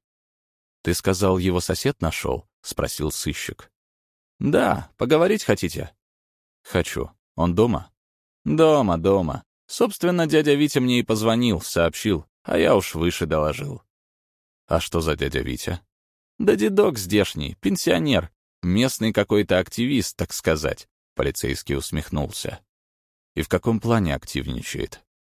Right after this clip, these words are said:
«Да во многих. В курсе всех местных новостей.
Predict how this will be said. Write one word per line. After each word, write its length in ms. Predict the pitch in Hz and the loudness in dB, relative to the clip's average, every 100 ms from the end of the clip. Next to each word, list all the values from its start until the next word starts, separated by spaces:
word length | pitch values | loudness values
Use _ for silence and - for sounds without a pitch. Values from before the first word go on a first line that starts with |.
| _ _ _ | _ _ _
«Да 300 | - 98 139 | -2 4 4
во 140 | 139 139 | 4 2
многих. 640 | 139 135 127 82 69 _ _ _ | 2 0 0 -2 -8 _ _ _
В 100 | - | -4
курсе 360 | 240 208 - | -2 0 0
всех 320 | 170 - 165 110 | 0 2 0 2
местных 420 | 117 123 104 - | 2 2 -2 0
новостей. 640 | 95 87 - 87 82 78 | 2 2 0 -4 -4 -6